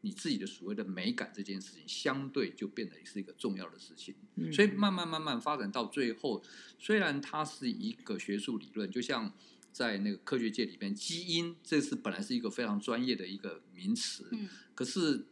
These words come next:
Speaker 1: 落实到生活里面，我们经常可以讲说，你有基-，你有什么什么基因，你有什么基因，它已经变成生活的一部分。那美学相对的也是这样。
Speaker 2: 嗯哼。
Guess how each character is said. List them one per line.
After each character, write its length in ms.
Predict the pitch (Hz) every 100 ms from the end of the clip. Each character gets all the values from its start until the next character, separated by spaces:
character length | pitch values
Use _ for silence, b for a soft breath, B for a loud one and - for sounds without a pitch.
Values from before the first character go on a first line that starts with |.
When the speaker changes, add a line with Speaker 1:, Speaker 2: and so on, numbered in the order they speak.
| -
Speaker 1:
落 240 | 185 156
实 160 | - 113
到 160 | 131
生 260 | 117 139 131
活 120 | 120
里 80 | -
面， 160 | 101 98
我 80 | 92
们 80 |
经 140 | 113 135
常 120 | 107
可 140 | 104
以 60 | 107
讲 200 | 104 -
说， 200 | - 110
你 180 | 110 123
有 180 | 127 98
基-， 300 | - 117 104
你 120 | 113
有 100 | 127
什 140 | 113 104
么 60 |
什 80 | 101
么 100 | 101
基 180 | 104 113
因， 80 | 120
你 60 |
有 80 | 127
什 80 | 101
么 80 | 95
基 140 | 104
因， 100 | 107
它 100 | - -
已 80 | 107
经 240 | 101 120
变 160 | 131 117
成 100 | 95
生 260 | - 143 143
活 160 | 90 92
的 80 |
一 40 | - -
部 80 |
分。 140 | 101 104
那 40 | 202
美 200 | 196 101
学 180 | - 90
相 240 | 123 110
对 140 | 110
的 60 | - -
也 80 | -
是 80 | - -
这 80 |
样。 80 | 87 - - _ _ -
Speaker 2:
嗯 180 | 165
哼。 340 | 143 147 139